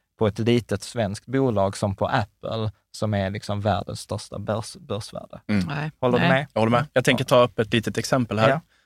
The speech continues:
Speaker 2: Vi tar, eh, turkiska börsen.
Speaker 1: Ja.
Speaker 2: Då tittar man lite på, eh, ett,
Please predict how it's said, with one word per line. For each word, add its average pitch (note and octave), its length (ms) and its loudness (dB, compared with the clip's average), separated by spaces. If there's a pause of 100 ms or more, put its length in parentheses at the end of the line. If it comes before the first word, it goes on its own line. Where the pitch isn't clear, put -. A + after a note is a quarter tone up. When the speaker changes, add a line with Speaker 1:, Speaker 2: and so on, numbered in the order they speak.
(140)
Speaker 2:
Vi G#2+ 100 0
tar, G#2+ 440 6
eh, G2+ 240 6
turkiska - 720 -4
börsen. - 380 -6 (300)
Speaker 1:
Ja. B2 180 0 (460)
Speaker 2:
Då A2+ 60 -4
tittar A2+ 260 -2
man G#2+ 140 2
lite G#2 200 -2
på, G2 380 2
eh, F#2+ 260 2 (1600)
ett, - 60 -6